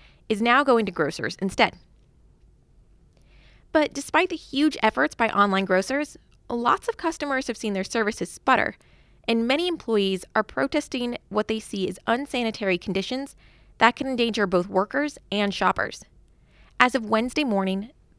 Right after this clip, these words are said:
the coronavirus had killed more than four thousand people in the United States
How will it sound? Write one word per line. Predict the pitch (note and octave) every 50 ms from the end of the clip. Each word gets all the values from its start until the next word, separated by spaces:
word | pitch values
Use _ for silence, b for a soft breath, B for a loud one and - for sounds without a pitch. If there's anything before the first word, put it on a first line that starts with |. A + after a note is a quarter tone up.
| _ -
the | - A#3
coronavirus | A3+ - - B3 A#3 B3 C4 - C4 C4+ C4+ C#4 C#4+ - -
had | - - G3+ -
killed | - - A3 G#3 F#3+ F#3 - -
more | G3+ G3+ F#3+
than | F#3 F#3
four | - - A#3 A#3 A#3+ C#4
thousand | - A#3 G#3+ G#3 G3 G#3 F#3+ F#3
people | - - F3 - F3 D#3 -
in | - F3+
the | F3
United | F3+ F3 E3+ E3+ D#3+ D#3+ -
States | - - - - - - -